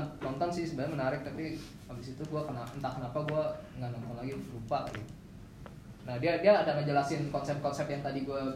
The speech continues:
bilang itu lebih dalam. Nah, yang ketiga ini dia ada, eh, ini buku cukup terkenal. Jadi,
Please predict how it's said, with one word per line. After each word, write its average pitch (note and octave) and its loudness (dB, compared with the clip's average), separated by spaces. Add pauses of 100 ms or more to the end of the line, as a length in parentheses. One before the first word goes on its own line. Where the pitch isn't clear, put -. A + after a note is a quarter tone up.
(120)
bilang C3 2
itu C3 -2
lebih - 2
dalam. - 2 (1300)
Nah, A2+ -4 (160)
yang B2+ -2
ketiga C#3 0
ini F3+ 4
dia F3 6
ada, B2+ 2 (320)
eh, A#2 -4 (760)
ini F#3 6
buku G3+ 4
cukup F3+ 2
terkenal. C3+ 0
Jadi, D#3+ 0